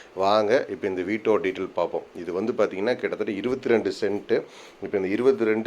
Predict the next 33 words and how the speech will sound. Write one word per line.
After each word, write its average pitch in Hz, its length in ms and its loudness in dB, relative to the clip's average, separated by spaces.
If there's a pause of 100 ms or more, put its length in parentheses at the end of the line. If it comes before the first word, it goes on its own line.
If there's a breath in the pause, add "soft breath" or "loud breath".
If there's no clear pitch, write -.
சென்ட் 123 280 0
வந்து 117 200 2
பாத்தீங்கன்னா, 107 320 2
ஒரு 120 100 2
நல்ல 98 360 4
ஒரு 98 180 2 (100)
ஜமீன் 113 440 2
வீடு. 92 300 2 (500 loud breath)
Already 113 440 2
இதுல 113 140 6
நிறைய 110 320 6 (140)
ஷூட்டிங் 156 300 0
எல்லாம் 123 200 8
எடுத்திருக்காங்க. 95 600 2 (240 loud breath)
So 107 240 4
வந்து 110 200 2
பாத்தீங்கன்னா, 104 520 4
இது 110 100 2
நல்ல 98 300 6
ஒரு 95 360 4 (100)
ஷூட்டிங் 139 360 0
எடுத்துக்கூட 98 540 2
வீடு 101 240 0
கூட. 98 260 2 (320 loud breath)
ரெண்டாவது, 175 380 8
இது 139 140 8
வந்து 131 180 6
பாத்தீங்கன்னா, 123 400 6
உங்களுக்கு 113 260 4
நம்ம 107 200 2
கோயம்புத்தூர் 135 500 2
ரோட்ல 110 320 2
இருந்து 135 260 2